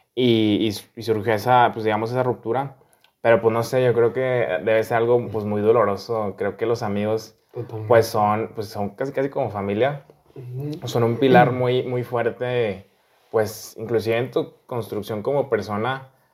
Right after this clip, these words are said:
Speaker 1: pues, es, también lo dice mucho, eh, pues, este vato que, que es como esa otredad y es, y es, es básicamente como proyectarte tú en otra persona, pero, pero, pues, no sé, creo que obviamente depende mucho de, del, del contexto,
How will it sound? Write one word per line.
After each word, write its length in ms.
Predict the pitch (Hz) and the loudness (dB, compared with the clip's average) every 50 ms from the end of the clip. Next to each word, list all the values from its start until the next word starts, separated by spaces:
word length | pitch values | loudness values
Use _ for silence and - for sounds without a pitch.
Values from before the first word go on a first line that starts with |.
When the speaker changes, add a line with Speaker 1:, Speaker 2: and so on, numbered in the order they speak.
| _ _ _ _ | _ _ _ _
Speaker 1:
pues, 260 | - 110 104 101 101 107 | -4 -4 -2 -2 0 0
es, 360 | 104 104 101 104 - - - | 0 0 -2 -4 -10 -10 -6
también 300 | 113 113 110 110 110 113 | -4 -2 0 2 2 2
lo 60 | 123 | 2
dice 180 | 123 117 117 139 | 2 2 0 -2
mucho, 420 | 135 123 120 123 135 123 123 113 | -6 -6 -6 -4 -2 -2 0 0
eh, 140 | 104 98 - - | 0 -2 -2 -6
pues, 140 | - 107 101 | -8 -10 -10
este 120 | - - 117 | -6 -4 -2
vato 340 | 113 110 107 - 120 113 | -2 -2 -2 -4 -8 -8
que, 220 | - - 113 107 104 | -4 -4 -4 -4 -2
que 80 | - | -4
es 140 | 104 95 - | -6 -6 -6
como 240 | - 113 117 120 117 | -8 -8 -6 -4 -4
esa 180 | 113 - 135 127 | -4 -2 -2 -2
otredad 520 | 123 127 123 120 107 110 113 120 123 - | -2 -2 0 2 4 4 4 2 0 -2
y 100 | - 117 | -2 0
es, 300 | 113 107 101 - - - | 0 0 -2 -4 -12 -12
y 120 | - 117 113 | -6 -2 -2
es, 360 | 110 104 - - - - - _ _ _ - | -2 -4 -4 -14 -20 -20 -20 _ _ _ -10
es 100 | 110 120 | -4 -2
básicamente 460 | 131 127 156 139 160 143 139 - 156 | 0 0 0 2 2 2 2 2 2
como 180 | 160 156 135 | 2 2 2
proyectarte 540 | 123 127 120 110 - - - 113 113 - 143 | 2 4 4 4 4 2 -2 -4 -4 -6 -12
tú 300 | 135 - 147 151 156 160 | -10 -6 -2 0 0 2
en 80 | 139 127 | 2 0
otra 240 | 123 123 131 135 135 | -2 0 0 0 0
persona, 540 | 135 120 - 120 113 127 143 151 - - _ _ _ _ _ _ _ _ _ _ - | 0 -2 -2 -4 -4 -4 -4 -6 -8 -14 _ _ _ _ _ _ _ _ _ _ 0
pero, 800 | 123 113 113 110 107 107 104 101 101 98 92 87 - - _ _ _ _ _ _ _ _ _ _ _ _ _ _ _ _ - | 4 4 6 6 6 6 6 6 4 4 2 0 -2 -6 _ _ _ _ _ _ _ _ _ _ _ _ _ _ _ _ -4
pero, 160 | - 120 113 | 0 0 2
pues, 120 | - 123 117 | 2 4 4
no 80 | 123 127 | 4 2
sé, 400 | 123 - 147 143 131 127 - - | 4 4 2 2 2 0 -6 -8
creo 180 | - 117 117 113 | -4 -4 -2 0
que 80 | 117 143 | 2 2
obviamente 320 | 139 139 139 131 131 143 | 2 2 0 -2 -2 -2
depende 340 | 139 131 135 127 127 131 135 | -2 -2 -2 -2 -2 -2 -2
mucho 300 | 135 135 127 131 - 147 | -2 -2 -4 -2 -2 0
de, 120 | 139 131 | 0 0
del, 300 | - 107 117 110 104 101 | 0 0 0 0 0 0
del 180 | 98 107 101 98 | -2 -2 -4 -4
contexto, 720 | - 101 95 92 95 113 117 117 120 - - 123 127 | -6 -8 -8 -4 -2 0 0 0 -2 -6 -8 -8 -8